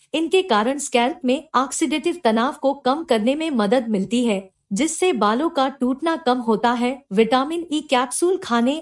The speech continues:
और इसे बालों में लगाने से बालों की खोई हुई चमक दोबारा पाई जा सकती है। नंबर तीन, यह आंखों के काले घेरे कम करता है।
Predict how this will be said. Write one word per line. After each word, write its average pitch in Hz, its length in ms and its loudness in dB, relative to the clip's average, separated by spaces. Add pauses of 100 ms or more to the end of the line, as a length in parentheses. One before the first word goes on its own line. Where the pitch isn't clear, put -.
(120)
और 254 180 2
इसे 320 300 0
बालों 208 340 0
में 254 260 -2
लगाने 220 480 0
से 330 200 -2
बालों 208 380 0
की 320 180 0
खोई 320 340 0
हुई 294 280 -4
चमक 269 340 0
दोबारा 220 500 2
पाई 240 300 0
जा 214 180 0
सकती 190 380 -4
है। 170 140 -4 (960)
नंबर 330 400 4
तीन, 381 320 2
यह 302 240 0
आंखों 254 480 0
के 285 180 0
काले 233 380 0
घेरे 226 360 2
कम 226 240 -2
करता 185 340 -2
है। 185 200 -2